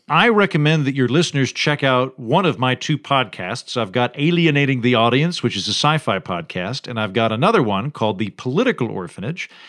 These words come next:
If you enjoyed exclusively the part where I was ranting about inflation, <laughs> and that was your favorite part of the episode,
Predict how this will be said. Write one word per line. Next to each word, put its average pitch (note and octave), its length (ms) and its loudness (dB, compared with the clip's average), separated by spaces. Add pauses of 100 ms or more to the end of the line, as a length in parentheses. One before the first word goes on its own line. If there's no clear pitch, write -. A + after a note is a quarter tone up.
(220)
If C3 200 -4
you B3 300 4
enjoyed E3 540 2
exclusively A#2+ 1200 -2 (300)
the C3 100 0
part G3+ 340 0
where E3+ 160 2
I D3+ 120 2
was C3 180 0
ranting D3+ 500 0
about C3+ 240 2
inflation, A#2+ 640 -2 (100)
<laughs> - 120 -20
and B2 100 -2 (140)
that D#3+ 240 2
was F#3 160 0
your D#3+ 80 0
favorite D#3 420 -2
part C#3+ 160 2
of B2 60 -2
the C3 100 2
episode, F#2+ 560 -4